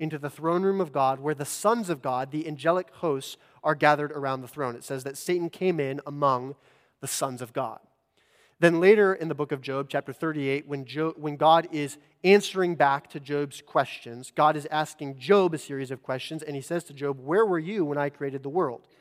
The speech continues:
When I laid its foundations and the sons of God shouted for joy." In other words, the angels were shouting praise to God as they witnessed what God was doing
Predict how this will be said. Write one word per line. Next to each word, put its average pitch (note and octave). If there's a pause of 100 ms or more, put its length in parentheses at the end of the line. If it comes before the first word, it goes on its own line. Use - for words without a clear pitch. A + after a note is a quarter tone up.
(920)
When F3+
I F#3
laid F#3+
its A3
foundations F#3
and E3
the D#3
sons G#3
of D3+
God C3+
shouted D#3+
for C#3+
joy." C3
In C3+
other D#3
words, D3
the D#3
angels E3
were D3
shouting F#3+
praise F3+
to D#3+
God C3+
as D#3
they D3+
witnessed C#3+
what D3
God C#3
was C3+
doing A#2